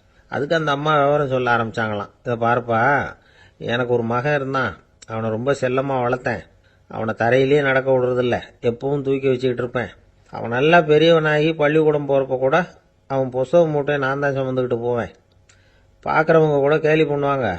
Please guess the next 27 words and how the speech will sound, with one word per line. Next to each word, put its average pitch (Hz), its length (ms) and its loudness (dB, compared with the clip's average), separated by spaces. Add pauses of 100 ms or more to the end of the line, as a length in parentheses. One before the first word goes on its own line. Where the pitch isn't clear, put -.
(160)
'ஏம்மா, 147 600 -2
படிக்க 147 340 0
போறது 147 280 -2
நீயா 143 420 0
உன் 135 180 -2
புள்ளையான்னு?' 127 440 0
கேட்பாங்க. 120 360 -4 (760)
அவன் 165 240 6
இன்னைக்கு 156 360 0 (360)
எவ்வளவோ 151 380 2
பெரிய 175 300 2
மனுஷன் 156 360 -2
ஆயிட்டான், 147 420 0 (360)
வெளிநாட்டுல 151 640 0 (560)
பெரிய 147 240 2
உத்தியோகத்துல 135 540 4
இருக்கான். 135 320 2 (480)
சமீபத்துல 180 580 4
இங்க 165 180 2
வந்துட்டு 156 360 0
போனான். 147 360 0 (360)
ஒரு 123 180 0
நாள் 165 220 4
ஏதோ 170 340 4
கோபத்துல 175 480 4
என்னை 147 220 0
அரைஞ்சுட்டான். 127 500 0